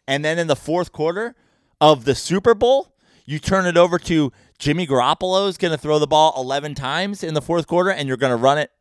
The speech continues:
four or whatever it is. It just seems like you're out coaching yourself. Why didn't they just keep doing what was working?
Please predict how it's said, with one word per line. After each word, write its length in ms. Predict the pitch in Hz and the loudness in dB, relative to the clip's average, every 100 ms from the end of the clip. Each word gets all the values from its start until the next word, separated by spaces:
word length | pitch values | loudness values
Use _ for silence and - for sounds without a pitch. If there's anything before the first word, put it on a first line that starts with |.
| _ - | _ -2
four 420 | 139 139 208 233 | 0 2 2 0
or 140 | 233 | 0
whatever 300 | 220 233 339 | -2 -4 -6
it 80 | 349 | -6
is. 280 | 381 403 - _ _ _ _ | -6 -8 -12 _ _ _ _
It 140 | - - | -4 2
just 200 | 226 - | 2 2
seems 300 | 220 214 185 | -4 -6 0
like 280 | 202 196 - _ _ _ | 0 0 -6 _ _ _
you're 200 | 160 - | -2 2
out 280 | 190 214 - _ _ | 2 2 -2 _ _
coaching 420 | - 220 262 226 208 | 4 6 6 -2 -6
yourself. 600 | 139 - 90 64 - _ _ _ _ _ _ _ _ _ _ _ _ _ _ _ _ _ _ | -6 -2 -4 -4 -12 _ _ _ _ _ _ _ _ _ _ _ _ _ _ _ _ _ _
Why 300 | - 214 262 | -2 0 2
didn't 240 | 247 254 240 | 0 -4 0
they 160 | 233 | 0
just 240 | 220 233 - | 0 -4 -4
keep 340 | 233 240 165 | -6 -6 -6
doing 300 | 202 233 240 | -2 0 0
what 160 | 226 233 | -2 0
was 160 | 220 | 0
working? 520 | 180 254 240 151 92 | 0 -4 -4 -10 -12